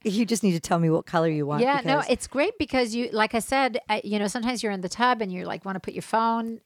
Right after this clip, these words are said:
Speaker 1: Yeah.
Speaker 2: you wanna scroll on your phone, or you, like, uh, have your devices, like, I, my new
Speaker 1: Toothbrush
Speaker 2: face
Speaker 1: or your
Speaker 2: and
Speaker 1: new face.
Speaker 2: yeah.
Speaker 1: How many times have you dropped your phone in the bath?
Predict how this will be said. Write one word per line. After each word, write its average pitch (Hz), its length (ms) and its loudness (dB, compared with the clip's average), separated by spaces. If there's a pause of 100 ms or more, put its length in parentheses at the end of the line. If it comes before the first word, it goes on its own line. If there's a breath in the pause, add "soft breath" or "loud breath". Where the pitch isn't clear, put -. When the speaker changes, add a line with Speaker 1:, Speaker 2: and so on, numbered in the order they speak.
Speaker 1:
Yeah. 254 580 2
Speaker 2:
you 156 40 0
wanna 226 160 -2
scroll 233 320 0
on 220 120 -6
your 196 80 -10
phone, 254 580 -2
or 196 120 0
you, 208 260 2
like, 202 260 0 (280 loud breath)
uh, 208 340 2 (400)
have 220 300 0
your 226 140 0
devices, 208 680 0
like, 185 260 -2
I, 185 140 2
my 196 180 -2
new 226 300 0
Speaker 1:
Toothbrush 240 160 2
Speaker 2:
face 214 580 0
Speaker 1:
or 202 100 2
your 175 120 2
Speaker 2:
and 185 80 0
Speaker 1:
new 196 120 2
face. 233 260 0
Speaker 2:
yeah. 220 200 -4
Speaker 1:
How 254 180 2
many 311 200 2
times 202 300 0
have 175 140 0
you 185 140 2
dropped 170 400 0
your 175 80 2
phone 160 280 2
in 156 100 2
the 151 60 0
bath? 160 360 2